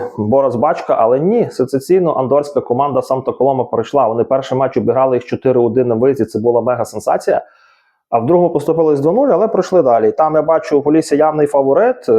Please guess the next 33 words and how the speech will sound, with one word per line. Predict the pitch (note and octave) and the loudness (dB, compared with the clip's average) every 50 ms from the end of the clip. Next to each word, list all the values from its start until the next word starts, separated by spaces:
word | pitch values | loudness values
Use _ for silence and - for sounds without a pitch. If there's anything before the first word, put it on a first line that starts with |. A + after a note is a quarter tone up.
| A2+ A2 A2 A2 A2 | 4 6 6 6 4
один | G#2+ G#2+ G#2+ G#2+ G#2+ G#2+ G#2+ G#2+ A2+ A#2 A#2 A2+ G#2+ G2+ | 4 4 2 2 2 0 -2 0 0 0 0 0 -4 -4
двадцять | G#2 G#2+ A2+ A2+ - - - - C3+ - - _ _ _ _ | -2 0 0 0 -2 -4 -6 -4 -4 -4 -4 _ _ _ _
п'ять, | - C3 - - - | -2 -2 -2 -2 -4
якщо | A2 - - G2+ | -8 -8 -8 -12
не | F#2 | -6
помиляюсь, | - G2+ G2+ - | -4 -4 -4 -2
коефіцієнт, | - G#2 G2+ G2 - G2 G2 G2 - - | -2 -4 -4 -4 -4 -6 -6 -6 -6 -6
але | - - A#2 A2 | -4 -2 0 0
я | G#2+ G#2 | 0 0
би | G#2 G2+ | 0 0
так | - G#2 - | -2 -2 -4
сильно | - - A2 A2 G#2 G#2 G2+ G2+ G2 - - _ _ _ _ _ _ _ _ | -2 -2 -2 0 0 0 -2 -4 -4 -6 -12 _ _ _ _ _ _ _ _
це | - A#2 G2+ | -6 -4 -2
не | F#2+ F2+ G#2 | -2 0 0
вірив, | C3 D#3 D3+ A2+ F#2 F#2+ | 2 2 2 2 0 0
бо, | F2+ F#2 F#2 F#2+ F2+ - - - _ _ _ C3+ | -2 0 0 0 -2 -4 -6 -12 _ _ _ -8
ну, | C3+ | -4
хоча | - B2 A#2+ C3 A2 | -4 -2 -2 -2 -2
Полісся | - A#2+ B2 B2 A2+ - A2+ | -2 -2 -2 -2 -2 -2 -2
ніби | A2+ A#2+ G2+ A2+ A2 | 0 0 0 0 -2
так | - - - A2 - | -2 -4 -6 -6 -2
само | - A#2+ G#2+ G#2+ G#2+ | -2 -2 0 0 0
робить | G#2+ - - | -2 -2 -4
посилення, | A2+ - F3+ F#3+ F#3 D#3+ A2 | -4 -2 -2 0 0 -2 -2
там, | - G#2+ G#2+ | -2 -2 -2
ви | G#2+ | -2
бачите, | G2+ G#2+ G#2 - - - G#2+ G2+ | -2 -2 -2 -4 -4 -4 -4 -2
вже | G2 G#2 G#2+ | 0 0 0
є | G#2 G#2+ G2+ F#2+ - - _ _ _ _ _ _ _ _ _ _ _ _ - _ _ _ _ _ _ _ _ _ _ _ _ _ _ | 2 2 0 0 -2 -8 _ _ _ _ _ _ _ _ _ _ _ _ -20 _ _ _ _ _ _ _ _ _ _ _ _ _ _
і | - B2+ A#2+ A#2+ A#2 A2+ A2+ | 0 2 4 4 4 4 2
Філіпов, | A2+ - - A#2+ B2+ D#3+ G3 G3 - C#3 A2 A2+ | 0 0 0 2 2 2 2 2 0 0 0 0
і | A#2 | 2
Гайдучик. | A2 A2+ A2 A2+ D3 F3+ F#3 F3+ - - - - - | 2 0 0 2 2 2 2 2 0 -2 -2 -4 -10